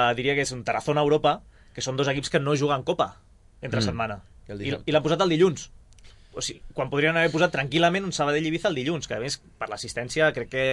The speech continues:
Speaker 1: hagués estat millor, perquè ens, ens enganxa aquest Sabadell Ibiza enmig del cap de setmana llarg, eh?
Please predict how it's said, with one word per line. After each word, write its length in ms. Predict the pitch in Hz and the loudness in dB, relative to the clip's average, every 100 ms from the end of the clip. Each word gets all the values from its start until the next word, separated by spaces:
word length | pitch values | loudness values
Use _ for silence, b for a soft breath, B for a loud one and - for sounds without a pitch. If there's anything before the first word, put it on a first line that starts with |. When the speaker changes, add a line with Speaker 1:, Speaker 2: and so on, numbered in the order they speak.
| 120 | 2
Speaker 1:
hagués 200 | 113 120 123 | 0 -2 -6
estat 180 | 120 127 | -6 -6
millor, 320 | 113 131 123 B B B | -2 0 0 B B B
perquè 180 | 104 113 | -10 -10
ens, 80 | 110 | -4
ens 320 | 113 - 120 113 | -4 -4 -8 -6
enganxa 420 | 117 135 156 165 160 | -4 -2 2 2 0
aquest 200 | 117 127 | -4 -4
Sabadell 280 | 135 131 131 | -2 -2 -2
Ibiza 300 | 127 139 202 - - - - 117 | -4 0 0 -2 -16 -20 -12 -8
enmig 380 | 139 139 - - | -4 -4 -6 -8
del 140 | - 113 | -12 -8
cap 100 | 127 | -6
de 80 | 123 | -6
setmana 300 | 120 117 113 | -8 -6 -6
llarg, 240 | 101 98 | -8 -8
eh? 80 | 139 | -8